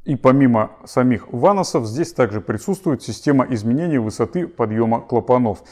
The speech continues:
Valvotronic. Как можно догадаться по описанию, к разработке этого двигателя были причастны баварцы. Компания B M W в свое время сделала данную силовую установку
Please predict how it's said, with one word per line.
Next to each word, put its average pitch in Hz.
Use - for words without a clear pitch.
Valvotronic. 120
Как 139
можно 117
догадаться 120
по 120
описанию, 143
к -
разработке 120
этого 117
двигателя 170
были 156
причастны 127
баварцы. 127
Компания 117
B 110
M 151
W 202
в -
свое 151
время 139
сделала 110
данную 107
силовую 113
установку 175